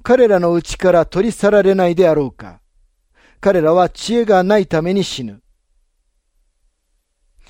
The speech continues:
私たちの体がどれほど強く美しくても、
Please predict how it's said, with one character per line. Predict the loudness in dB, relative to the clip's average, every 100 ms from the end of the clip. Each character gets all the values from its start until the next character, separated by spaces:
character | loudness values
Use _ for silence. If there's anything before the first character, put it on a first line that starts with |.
| _ _ _ _
私 | -2 0 0
た | 0
ち | -2
の | -4
体 | 0 2 2 2
が | 0
ど | 0 -2
れ | -2
ほ | -2 -2
ど | 0 0
強 | -2 -2 -2
く | -2 -2 0
美 | -2 -6 -6
し | -6 -8
く | -8
て | -6
も、 | -4 -8 -12